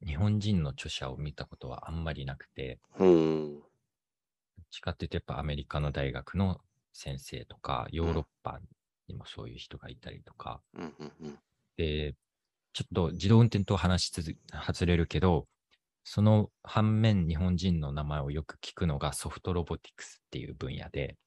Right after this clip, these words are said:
Speaker 2: ほうほうほう。
Speaker 1: で、東工大の先生とか研究者の名前がすごいその分野ではよく上がるんだけど、
Speaker 2: ほうほうほうほう。
Speaker 1: ソフトロボティクスってどっちかっていうと、その、例えば折り紙であったりとか、
Speaker 2: うーん。
Speaker 1: えっと、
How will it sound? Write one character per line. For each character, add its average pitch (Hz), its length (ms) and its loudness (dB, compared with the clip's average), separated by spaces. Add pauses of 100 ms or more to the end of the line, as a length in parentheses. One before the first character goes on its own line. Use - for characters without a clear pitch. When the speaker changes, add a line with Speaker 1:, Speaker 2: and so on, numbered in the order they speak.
Speaker 2:
ほ 98 160 10
う 80 80 6
ほ 76 80 -2
う 71 120 -6
ほ - 120 -10
う。 - 40 -16
Speaker 1:
で、 76 260 -2 (140)
東 110 240 2
工 107 220 4
大 101 320 4
の 92 220 4
先 90 260 -2
生 69 440 -6
と - 40 -20 (480)
か 76 100 -10
研 85 280 -2
究 80 440 -4
者 - 280 -8
の 65 100 -2
名 67 140 -4
前 69 180 -8
が 67 80 -12
す - 160 -8
ご 76 160 0
い - 220 -10
そ - 180 -12
の 71 80 -4
分 71 160 -4
野 - 140 -6
で - 80 -14
は 69 80 -10
よ 71 100 -10
く - 180 -18
上 - 60 -14
が - 140 -6
る 67 120 -8
ん - 60 -12
だ - 80 -20
け - 140 -16
ど、 76 260 -2
Speaker 2:
ほ 90 200 6
う 78 100 2
ほ 80 60 0
う 73 120 -4
ほ - 60 -12
う - 0 -
ほ - 0 -
う。 - 80 -12 (480)
Speaker 1:
ソ - 120 -8
フ - 80 -12
ト 90 140 0
ロ 90 100 2
ボ 85 140 2
テ - 100 -8
ィ - 40 -12
ク - 100 -16
ス - 160 -14
っ - 40 -10 (160)
て - 100 -4
ど 82 100 0
っ 80 40 -2
ち - 140 -2
か 98 120 2
っ - 60 -4 (100)
て 92 80 0
い 92 40 2
う 87 80 0
と、 - 140 -8
そ - 160 -6
の、 78 240 -2 (320)
例 107 180 0
え - 40 4
ば - 120 -6
折 87 180 2
り 87 60 2
紙 69 260 0
で - 120 -8
あ - 40 -10
っ - 20 -12 (120)
た - 80 -8
り - 140 -12
と - 80 -18
か、 - 420 -2
Speaker 2:
う 104 60 0
ー 92 460 0
ん。 - 20 -8
Speaker 1:
え 80 160 -10
っ - 20 -14
と、 71 320 -2